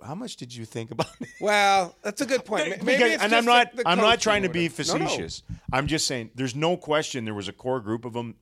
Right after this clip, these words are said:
Speaker 1: that did.
Speaker 2: Right.
Speaker 1: But there was a lot of <laughs> them that didn't think a notion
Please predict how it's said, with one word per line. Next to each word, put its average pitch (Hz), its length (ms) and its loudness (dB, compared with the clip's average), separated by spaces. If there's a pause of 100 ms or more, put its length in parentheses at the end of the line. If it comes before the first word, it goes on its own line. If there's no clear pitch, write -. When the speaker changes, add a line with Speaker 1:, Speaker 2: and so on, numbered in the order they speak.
Speaker 1:
that 90 260 -10
did. 104 280 -2
Speaker 2:
Right. 127 400 -6 (720)
Speaker 1:
But 120 200 0
there 123 100 2
was 113 160 -2
a 98 60 -4
lot 120 320 4
of - 80 0
<laughs> - 80 -14
them - 80 -6 (480)
that 147 240 0
didn't 139 320 0
think 117 420 -6 (1000)
a 117 80 0
notion 113 720 2